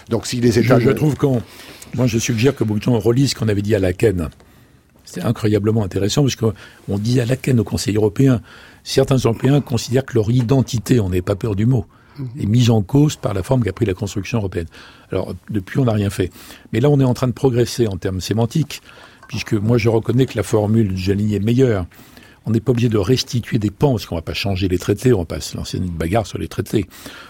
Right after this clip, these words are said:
Speaker 2: Mais si, dans chaque domaine où une compétence a été donnée à l'Europe, au lieu que la Commission soit toute seule, et la Cour de justice qui verrouille derrière,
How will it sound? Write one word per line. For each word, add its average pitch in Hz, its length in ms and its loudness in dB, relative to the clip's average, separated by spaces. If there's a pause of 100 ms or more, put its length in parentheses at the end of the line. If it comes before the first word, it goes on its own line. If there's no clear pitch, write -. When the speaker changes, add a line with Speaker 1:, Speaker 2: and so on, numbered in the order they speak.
(120)
Speaker 2:
Mais 110 60 -2
si, 120 220 -2 (180)
dans 160 120 -4
chaque 139 260 0
domaine 127 500 2 (500)
où 117 60 -6
une 107 80 -2
compétence 127 580 0
a - 20 4
été - 180 0
donnée 113 240 2
à 113 80 2
l'Europe, 101 360 -2 (140)
au 113 100 0
lieu 139 220 2
que - 200 -4
la 107 120 -2
Commission 107 440 -4
soit 113 140 -2
toute 127 200 -4
seule, 101 380 0 (340)
et - 60 -12
la 92 100 -4
Cour 104 160 -6
de 87 40 -16
justice 95 320 -6
qui - 140 -8
verrouille 110 280 2
derrière, 101 540 -2